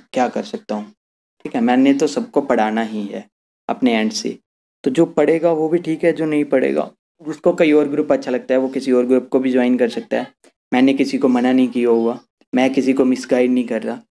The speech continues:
जिसको लगता है कि मैं उसको misguide कर रहा हूँ, वो मेरे group को छोड़ सकता है, ठीक है। तो थैंक्स guys, आज के लिए इतना ही, आज की video में इतना ही। Next video में मिलेंगे,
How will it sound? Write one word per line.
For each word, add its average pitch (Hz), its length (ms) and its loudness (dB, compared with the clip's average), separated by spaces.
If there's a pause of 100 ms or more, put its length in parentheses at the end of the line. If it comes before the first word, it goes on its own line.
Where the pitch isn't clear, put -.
(340)
जिसको 135 200 0
लगता 139 280 0
है 143 80 4
कि 143 140 -6
मैं 139 120 -2
उसको - 200 -8
misguide 131 480 0
कर 135 120 2
रहा 139 80 -2
हूँ, 143 80 -2
वो 135 100 0
मेरे 123 200 -2
group 117 280 -6
को 123 120 -6
छोड़ 120 260 -2
सकता 135 320 -4
है, 151 160 -8 (840)
ठीक 170 160 -10
है। 147 120 -12 (580)
तो - 80 -8
थैंक्स - 600 -8 (320)
guys, 135 440 2
आज 123 200 -2
के 135 140 -2
लिए 127 180 2
इतना 127 200 0
ही, 139 160 0
आज 117 220 -2
की - 140 -2
video 127 300 2
में 127 100 2
इतना 120 220 -4
ही। 147 140 -2 (1040)
Next 139 300 -2
video 143 260 4
में 147 100 2
मिलेंगे, 131 420 2